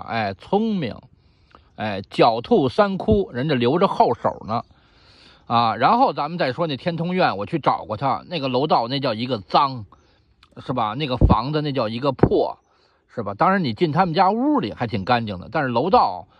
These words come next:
电梯，是吧？这个楼梯啊，包括门厅，包括小区的公共空间，对吧？<clears throat> 零六年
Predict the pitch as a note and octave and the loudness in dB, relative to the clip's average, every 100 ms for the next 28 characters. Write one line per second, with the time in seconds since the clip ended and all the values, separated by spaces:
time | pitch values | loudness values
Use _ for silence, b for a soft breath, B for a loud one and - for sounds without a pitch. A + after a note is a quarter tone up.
0 | b - F3 A#2+ - G#3+ G3 C#3+ b b | b -2 -2 -2 -4 -2 -2 -4 b b
1 | b b _ - B2+ A2 F2+ A2+ B2+ A#2+ | b b _ -8 -4 -2 -4 -4 -4 -4
2 | A2+ D3 F#3 - G3+ F3+ C#3+ b b b | -2 0 -2 -2 -4 -4 -8 b b b
3 | b - G2 F3+ F3+ - C#3 B2 D3 F#3 | b -8 -4 2 2 4 4 4 0 0
4 | - G#3 F#3 D3+ _ _ - F3 E3+ D3 | 2 2 2 -4 _ _ 0 0 2 -2
5 | - G#2 G#2 F3 D#3 A#2+ F3+ D#3 A#2 - | 0 0 0 0 0 0 -2 0 -2 -2
6 | E3+ D#3 F3 D#3 - b b b b C#3+ | -2 2 2 2 -4 b b b b 0
7 | C3+ A#2 F2 b b b b b b - | 2 2 -2 b b b b b b -4
8 | - C4+ F#3 A2 E2+ _ _ _ _ _ | 4 4 4 -2 -12 _ _ _ _ _
9 | _ _ _ _ - C3+ F3+ A#3 B3+ C#4+ | _ _ _ _ -8 2 4 4 6 6
10 | F3+ C#3+ C#3+ D#3+ | 4 -2 -2 -4